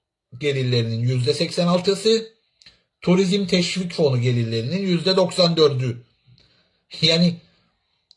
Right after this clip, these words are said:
neyse bir şey demiyorum. Devlet, evet, bunlar döner sermayeler, daha az şeyler. Giderlere,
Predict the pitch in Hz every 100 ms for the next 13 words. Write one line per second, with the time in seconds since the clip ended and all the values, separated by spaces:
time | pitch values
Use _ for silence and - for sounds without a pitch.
0 | _ - 226 123 117 135 170 156 131 98
1 | 107 170 - _ _ _ _ _ _ _
2 | _ _ _ _ _ _ _ - 156 175
3 | 170 190 - 190 147 110 - 160 160 165
4 | 170 156 151 170 151 135 113 147 147 131
5 | 131 127 - 131 107 - - - 104 87
6 | 160 220 - - - - - - - -
7 | - - - - - - - - - -
8 | 185 208 208 196 185 180 156